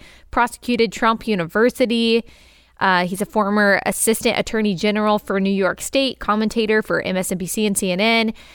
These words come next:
He tweeted yesterday, "September eleventh was a terrorist attack. January sixth was a terrorist attack." So we're supposed to, you see, we're supposed to draw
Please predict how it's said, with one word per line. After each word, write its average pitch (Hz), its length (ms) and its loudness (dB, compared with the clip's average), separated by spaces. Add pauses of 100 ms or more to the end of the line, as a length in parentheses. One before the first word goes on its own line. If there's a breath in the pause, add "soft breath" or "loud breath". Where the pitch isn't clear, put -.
(120)
He 285 220 0
tweeted 175 680 0
yesterday, 185 720 0
"September 302 420 -2
eleventh 285 380 0
was 269 100 0
a 240 60 -2
terrorist 240 400 0
attack. 190 320 -4
January 247 400 2
sixth - 300 -4
was 220 120 0
a 180 60 -10
terrorist 180 300 -2
attack." - 280 -4
So 277 140 0
we're 285 160 -2
supposed 349 340 -6
to, 311 200 0
you 247 120 -4
see, 226 200 0
we're 202 80 0
supposed 240 220 -2
to 240 60 -2
draw 214 380 2